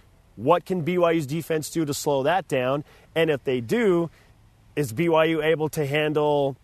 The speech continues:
an air raid from Logan Bonner and Devin Tompkins and Savon Scarver? It just, Utah State's better, way better than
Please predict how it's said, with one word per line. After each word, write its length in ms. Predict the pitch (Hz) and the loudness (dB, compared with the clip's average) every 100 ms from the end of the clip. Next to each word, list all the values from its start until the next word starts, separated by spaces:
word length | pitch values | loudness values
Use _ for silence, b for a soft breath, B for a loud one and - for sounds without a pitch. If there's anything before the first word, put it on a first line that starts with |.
| _ _ _ | _ _ _
an 180 | 135 147 143 | -2 -2 0
air 260 | 151 220 262 | 0 2 2
raid 440 | 165 110 135 160 | 0 -2 -4 -4
from 240 | - 160 131 | -2 -2 0
Logan 420 | 131 165 185 165 | 0 0 -2 -2
Bonner 400 | 135 127 147 190 | 0 2 0 -2
and 140 | 156 | -4
Devin 340 | 117 127 180 180 | -2 -2 -2 -4
Tompkins 720 | 143 131 165 - 175 208 - | -2 0 -2 -2 -4 -4 -8
and 100 | 110 | -10
Savon 480 | - 131 165 175 190 | -4 -2 0 0 -2
Scarver? 640 | - 156 139 151 180 196 - b b b - | -4 0 2 2 0 -2 -6 b b b -12
It 120 | - | -6
just, 320 | 196 202 - _ - | 0 0 -2 _ -6
Utah 340 | 196 - 220 | -4 0 0
State's 540 | 208 - 208 - - - | 0 0 0 -2 -10 -12
better, 520 | 120 110 202 208 175 107 | -16 2 6 6 4 -2
way 500 | 95 135 185 220 226 | -6 -2 2 4 4
better 320 | 190 185 175 | 2 2 0
than 440 | 151 156 156 135 | 0 0 -2 -4